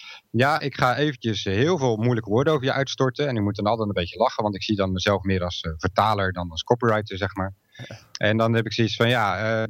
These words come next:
Speaker 1: dit is onze hele bak aan, aan jargon en onze hele bak aan in-, interne informatie. Maak daar alsjeblieft iets normaals van."
Speaker 2: Ja.
Speaker 1: En daar zit eigenlijk al de crux, eh, van, van, van mijn hele vak, is dat je dat moet vertalen naar,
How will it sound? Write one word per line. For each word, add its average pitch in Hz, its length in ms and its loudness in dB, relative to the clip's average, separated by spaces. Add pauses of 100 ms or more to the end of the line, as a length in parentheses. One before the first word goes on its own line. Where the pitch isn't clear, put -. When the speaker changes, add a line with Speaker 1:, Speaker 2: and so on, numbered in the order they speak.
(100)
Speaker 1:
dit 104 400 0
is 123 200 -2
onze 113 300 0
hele 120 260 4
bak 104 400 -2
aan, 101 300 -2
aan 104 160 -4
jargon 107 460 0
en 104 180 2
onze 104 200 0
hele 110 200 2
bak 113 280 0
aan 107 100 2
in-, 110 280 0
interne 107 400 0
informatie. 107 640 0 (480)
Maak 123 300 2
daar 117 160 2
alsjeblieft 117 520 -2
iets 120 160 -10
normaals 123 360 0
van." 80 220 -12
Speaker 2:
Ja. 92 260 -6 (600)
Speaker 1:
En 120 140 0
daar 147 180 2
zit 143 120 -6
eigenlijk 127 360 0
al 104 120 0
de 95 100 -6
crux, - 500 -2
eh, 107 420 0
van, 107 360 0
van, 101 280 0
van 101 180 0
mijn 113 220 2
hele 98 240 0
vak, 135 320 0
is 104 140 -6
dat 107 160 0
je 110 60 -10
dat 107 140 0
moet 104 180 -2
vertalen 113 420 -4
naar, 104 320 -2